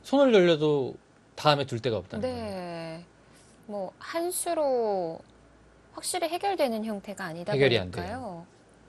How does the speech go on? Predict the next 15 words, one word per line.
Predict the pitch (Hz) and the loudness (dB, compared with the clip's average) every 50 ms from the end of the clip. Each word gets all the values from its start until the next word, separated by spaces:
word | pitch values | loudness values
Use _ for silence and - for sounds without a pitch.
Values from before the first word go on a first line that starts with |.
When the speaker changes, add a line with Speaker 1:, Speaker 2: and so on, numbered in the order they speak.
| _ _ _ _ _ _ _ _ _ _ _ _ _ _ _ _ _ _ - - - | _ _ _ _ _ _ _ _ _ _ _ _ _ _ _ _ _ _ -20 -20 -12
Speaker 1:
그리고 | - 123 113 120 127 | -10 -6 -4 -4 -2
Speaker 2:
이게, | - - | -2 -2
Speaker 1:
지금 | - - 127 120 120 113 107 110 - - | 0 0 0 -2 -2 -4 -6 -8 -10 -8
Speaker 2:
네. | - 208 208 196 180 170 156 151 147 151 151 | -2 0 0 0 0 -2 -2 -4 -8 -8 -2
Speaker 1:
해결을 | - 190 185 196 196 185 175 | 0 4 8 8 8 10 8
어디를 | 147 110 110 - 127 170 202 214 214 202 190 175 160 151 143 135 123 120 110 - - - _ _ _ - | 8 6 6 4 4 4 4 6 8 6 6 6 4 2 0 0 -2 -4 -8 -12 -16 -20 _ _ _ -14
흙이 | - 180 160 151 | -10 -6 -6 -2
다음에 | 135 127 120 120 127 120 | 0 0 0 0 -2 -4
둬서 | 123 117 107 - 120 113 104 101 95 - - _ _ _ _ _ _ _ _ _ _ _ _ - - _ | -6 -8 -8 -6 -4 -4 -4 -6 -8 -12 -18 _ _ _ _ _ _ _ _ _ _ _ _ -20 -20 _
패로 | - 190 202 196 185 | -4 0 2 2 2
버텨야 | 139 120 107 - 151 151 139 | 0 -2 0 2 4 4 4
되는 | 139 135 127 123 | 2 0 -2 -4
건지도 | 117 117 110 104 107 101 104 104 98 - - - - | -4 -6 -6 -6 -8 -10 -10 -10 -12 -12 -16 -20 -20
굉장히 | - - 117 110 123 143 135 | -16 -12 -6 0 0 2 2
어렵습니다. | 113 90 98 92 - - 101 92 87 - | 2 0 -4 -6 -8 -14 -16 -18 -18 -20